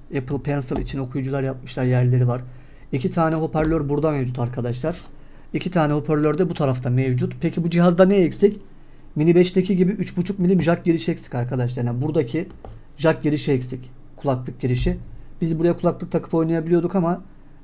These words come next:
eğer ki bizim gibi Elgato'yla kullanmayacaksanız, yani bunu alıp yatağa uzanıp da oynamak istiyorsanız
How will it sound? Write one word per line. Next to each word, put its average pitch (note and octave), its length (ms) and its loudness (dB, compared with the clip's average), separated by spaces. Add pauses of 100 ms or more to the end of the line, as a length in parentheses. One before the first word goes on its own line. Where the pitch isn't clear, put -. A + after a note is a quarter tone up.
eğer D#3+ 300 2
ki F3 380 2
bizim D#3+ 260 2
gibi F3 160 2
Elgato'yla E3 680 0 (140)
kullanmayacaksanız, D3 1000 0 (400)
yani C3+ 240 2
bunu D3+ 160 0
alıp D#3+ 260 0
yatağa D#3 280 2
uzanıp D#3+ 300 -2
da F#3 40 -2
oynamak D#3+ 320 -2
istiyorsanız D#3+ 640 -4